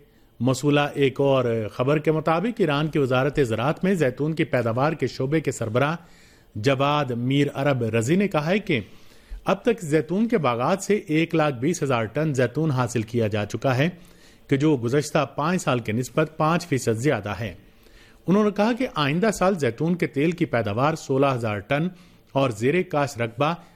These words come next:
اٹھانوے ہزار چھ سو چالیس ہیکٹر رہنے کا امکان ہے۔ ان کا کہنا تھا کہ اس وقت تقریباً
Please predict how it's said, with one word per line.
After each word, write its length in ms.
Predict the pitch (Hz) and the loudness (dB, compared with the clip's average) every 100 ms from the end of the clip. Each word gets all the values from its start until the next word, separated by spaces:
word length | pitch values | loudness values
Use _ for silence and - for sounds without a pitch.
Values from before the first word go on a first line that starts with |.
| _ - | _ -6
اٹھانوے 520 | 156 151 156 185 208 | -6 -4 -2 2 4
ہزار 380 | 185 135 156 165 | 2 4 2 0
چھ 260 | 151 - 151 | -4 -4 -4
سو 120 | 147 | 0
چالیس 500 | 139 - 156 180 170 | 0 2 4 4 0
ہیکٹر 380 | 127 131 131 127 | -2 -2 -2 -4
رہنے 280 | 110 120 175 | -2 0 0
کا 240 | 190 113 104 | 2 0 0
امکان 420 | 139 147 123 110 | -2 -2 0 -2
ہے۔ 180 | 98 110 90 - - - - - - | -2 -4 -6 -18 -20 -20 -20 -8 0
ان 120 | 131 | 2
کا 120 | 135 | 2
کہنا 280 | 123 123 131 | 0 -2 0
تھا 140 | 160 | 0
کہ 120 | 156 | 2
اس 180 | 143 120 | 0 0
وقت 160 | 135 - | -4 -4
تقریباً 440 | 127 123 120 143 | -6 -2 0 0